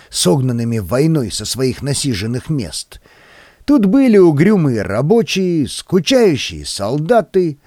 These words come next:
чванливые мелкие начальники, бесцветные личности неопределённого рода занятий. А прямо напротив Моури сел свиноподобный тип. Ходячая карикатура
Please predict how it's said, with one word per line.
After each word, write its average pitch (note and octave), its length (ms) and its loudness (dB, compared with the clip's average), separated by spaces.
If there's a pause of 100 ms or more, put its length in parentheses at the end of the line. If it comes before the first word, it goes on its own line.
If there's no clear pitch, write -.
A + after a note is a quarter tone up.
(160)
чванливые D#3+ 880 0
мелкие C3+ 640 0
начальники, D#3+ 1120 0 (240)
бесцветные A#2+ 880 0
личности F3+ 680 0
неопределённого G#2 1080 0
рода C3+ 280 0
занятий. F2+ 640 -10 (540)
А - 160 0
прямо B2+ 440 2
напротив A2 640 -4
Моури A3+ 640 2 (220)
сел C#3+ 480 0
свиноподобный C#3 1200 -2
тип. - 300 -2 (320)
Ходячая A#2+ 720 0
карикатура F3+ 920 0